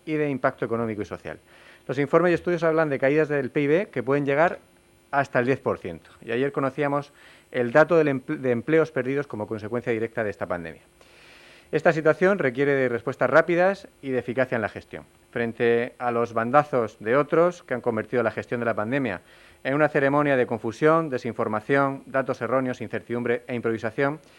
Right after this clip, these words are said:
Nosotros, desde el Gobierno regional, hemos aportado agilidad, anticipación, certidumbre y medidas valientes. Los resultados están ahí, a pesar de que esto haya tenido como premio ser la región de España peor tratada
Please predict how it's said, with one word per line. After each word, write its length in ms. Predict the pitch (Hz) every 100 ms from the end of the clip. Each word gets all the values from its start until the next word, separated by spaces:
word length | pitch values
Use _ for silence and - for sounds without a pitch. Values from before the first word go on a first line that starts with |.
| - - - -
Nosotros, 500 | 127 127 156 160 156
desde 140 | 147
el 80 | 147
Gobierno 260 | 143 156 151
regional, 460 | 151 151 160 165 -
hemos 460 | 147 143 147 - -
aportado 480 | 135 127 120 156 156
agilidad, 380 | - 117 127 151
anticipación, 680 | 139 123 107 107 151 170 - _
certidumbre 680 | 139 117 131 143 156 170 185 _ _ _ -
y 100 | 135
medidas 320 | 127 131 107
valientes. 500 | 95 85 78 - _ - - -
Los 100 | 135
resultados 380 | 123 131 160 147
están 220 | - 143
ahí, 280 | 156 208 - -
a 120 | 123
pesar 440 | 123 143 143 151
de 200 | 139 123
que 120 | 117 139
esto 180 | -
haya 140 | 143 135
tenido 360 | 135 131 131
como 200 | 127 123
premio 380 | 120 135 139 165 - _ _ -
ser 340 | - 151 160 -
la 160 | 127
región 320 | 123 120 151 147
de 80 |
España 440 | 139 - 139 143 214 - _ _ -
peor 260 | 131 143
tratada 560 | 147 135 131 135 135